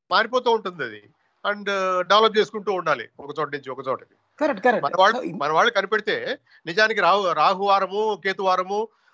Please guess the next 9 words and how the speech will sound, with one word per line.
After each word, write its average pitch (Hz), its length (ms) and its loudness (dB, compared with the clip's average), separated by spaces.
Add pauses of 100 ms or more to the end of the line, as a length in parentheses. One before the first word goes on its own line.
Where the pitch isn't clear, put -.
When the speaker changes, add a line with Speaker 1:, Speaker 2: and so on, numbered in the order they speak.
Speaker 1:
అని 220 240 2
తొమ్మిది 220 300 0
వారాలు 226 260 6
ఉండాలి 196 260 2
యాక్చువల్, 147 340 -4
తొమ్మిది 170 300 -4
గ్రహాలకి 151 380 0 (320)
యాక్చువల్ 143 320 -8
గా. 92 40 -20